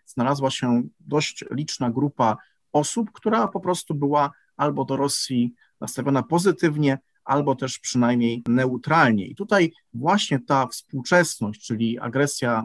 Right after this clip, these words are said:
e, rosyjska na Ukrainę, która rozpoczęła się od oderwania Krymu w dwa tysiące czternastym roku, w lutym, e, jeszcze w lutym, e, czternastego roku, do chwili obecnej, czyli kiedy trwa, wciąż trwa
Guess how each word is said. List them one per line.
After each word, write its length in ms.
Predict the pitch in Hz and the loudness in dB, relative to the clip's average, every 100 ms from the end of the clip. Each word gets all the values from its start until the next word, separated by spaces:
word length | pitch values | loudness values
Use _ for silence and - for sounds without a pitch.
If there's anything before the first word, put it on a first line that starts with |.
| 110 | -6
e, 240 | 113 - 120 | -12 -6 -4
rosyjska 520 | 120 120 143 - 123 | -4 -2 -4 -4 -2
na 140 | 117 | -2
Ukrainę, 380 | 110 - 123 139 | -2 -4 -2 -2
która 200 | 123 120 | -4 -6
rozpoczęła 520 | 120 120 117 - 127 | -6 -6 -6 0 0
się 220 | 120 - 120 | 0 -8 -4
od 180 | 117 | -6
oderwania 480 | - 123 120 127 123 | -6 -10 -6 -4 -6
Krymu 440 | 110 190 202 151 135 _ _ _ - | -6 0 2 2 -2 _ _ _ -10
w 40 | |
dwa 140 | 120 139 | -4 -4
tysiące 220 | - 143 | -4 -8
czternastym 540 | - 131 131 131 - | -6 -4 -4 -4 -2
roku, 240 | 127 127 117 | -2 -2 -4
w 60 | |
lutym, 400 | 127 156 147 127 123 _ _ | 0 0 2 -2 -2 _ _
e, 200 | 120 117 | -4 -2
jeszcze 320 | 117 143 - | 0 0 -2
w 40 | 120 | -6
lutym, 380 | 135 131 117 - | -4 -2 -4 -4
e, 160 | 120 123 | -10 -10
czternastego 640 | - 131 123 - 127 127 | -8 -4 -4 -4 -4 2
roku, 340 | 135 - 123 | 0 0 -4
do 160 | 123 156 | 0 0
chwili 320 | - - 143 | 0 0 2
obecnej, 440 | 120 143 147 - | 2 0 0 -4
czyli 200 | 123 120 - | -4 -6 -6
kiedy 220 | 127 117 | -4 -4
trwa, 280 | - - 123 | -6 -4 -4
wciąż 440 | - 151 135 - | -2 0 2 0
trwa 380 | - - 113 | -10 -4 -2